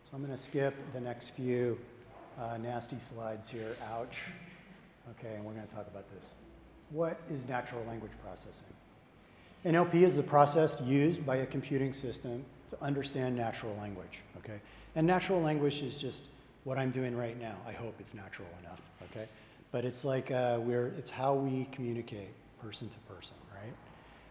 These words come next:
And, um, think about this. I mean, this is a very interesting thing. N L P is created by engineers, and engineers tend to be very, uh, um, systematic, okay? So we think, what are the rules of language?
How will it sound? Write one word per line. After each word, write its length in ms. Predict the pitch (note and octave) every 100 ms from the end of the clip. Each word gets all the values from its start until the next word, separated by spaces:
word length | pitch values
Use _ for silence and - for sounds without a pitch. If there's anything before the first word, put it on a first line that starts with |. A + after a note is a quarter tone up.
| -
And, 260 | C#3 C3+
um, 240 | C#3+ C3+ A#2+ - - - - - - -
think 160 | G3 F#3
about 260 | C3+ A2
this. 280 | A2 F#2 -
I 20 |
mean, 180 | G#2 G#2
this 200 | A2+ -
is 160 | D#3+ F3
a 60 |
very 340 | C3+ C3+ C3+ D3+
interesting 420 | C3 C#3 B2 C3 A#2
thing. 280 | C#3 G#2+ - - - - F3+
N 120 | F#3
L 120 | G3
P 160 | F#3 F#3+
is 120 | F#3+
created 380 | F3 D#3 D3+ C#3+
by 120 | C#3
engineers, 720 | C#3 C3+ A#2 A#2+ F2+ - - - C#3
and 180 | C3+
engineers 480 | G3 G3+ F#3+ F#3 E3+
tend 240 | F3 D3+ D3
to 80 |
be 160 | C3+ C3
very, 400 | B2 C3+ C3+ C3 -
uh, 260 | A#2+ G#2+ F2+ - - - - - - - - - -
um, 300 | A#2+ G#2+ F#2+ - -
systematic, 800 | - F3+ - - A#2+ G#2+ F2+ - - - - - - - -
okay? 280 | G#2 C3+ C3+ - -
So 140 | D3+
we 100 | C#3+
think, 220 | C#3+ A#2 -
what 140 | C#3 D#3+
are 120 | D3
the 100 | C3+
rules 640 | B2 D3 D3 C#3+ A#2 G#2
of 140 | A2 A#2+
language? 580 | B2 B2+ A2 E2+ -